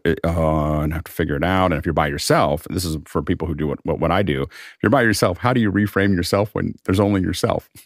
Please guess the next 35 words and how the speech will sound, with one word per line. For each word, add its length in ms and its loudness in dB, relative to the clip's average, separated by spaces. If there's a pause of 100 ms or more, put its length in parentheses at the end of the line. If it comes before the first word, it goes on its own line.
(240)
So, 260 2
so, 260 4
you 140 4
know, 80 6
you 100 4
have 100 4
to 100 -4 (340)
go 180 8
there 200 6
and 100 4
move 140 4
the 60 2
camera 320 4
and 60 4
then 100 2
come 180 2
back 180 2
and 100 0
sit 140 0
down, 260 4
and 80 4
then 80 2
go 160 4
there 160 4
and 80 4
move 140 4
the 80 2
camera 260 2
and 80 2
then 100 0
come 140 0
back 160 2
and 100 -2
sit 140 -2
down. 320 2